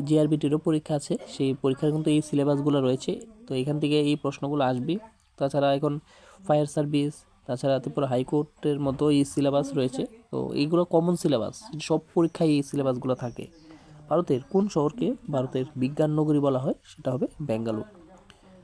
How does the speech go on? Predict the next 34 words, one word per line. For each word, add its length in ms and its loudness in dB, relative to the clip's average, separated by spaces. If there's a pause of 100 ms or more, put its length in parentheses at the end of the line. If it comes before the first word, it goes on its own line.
(140)
ভারত 240 2
ছাড়ো 200 4
আন্দোলন 540 2
কত 160 0
সালে 280 2
শুরু 240 0
হয়েছিল? 340 0 (200)
সেটা 220 -4
উনিশশো 380 -4
বিয়াল্লিশ 380 -2
সালে। 200 -4 (1600)
তো 160 0
ইন্ডিয়ান 360 4
জিকে 280 2
থাকে, 260 0
নর্থ 320 0
ইস্ট 220 -4
জিকে 180 2
থাকে, 300 -2
তাছাড়া 380 -4
ত্রিপুরা 340 2
জিকে, 280 -4
এইগুলা 460 2 (280)
সব 200 -2 (240)
পরীক্ষায় 360 2
কমন 260 0
থাকবে। 280 -4
আপনারা 300 -2
সিলেবাসটা 440 -2
ভালোভাবে 300 0
লক্ষ্য 240 -4
করলে 200 2
বুঝতে 280 -4
পারবেন। 220 -2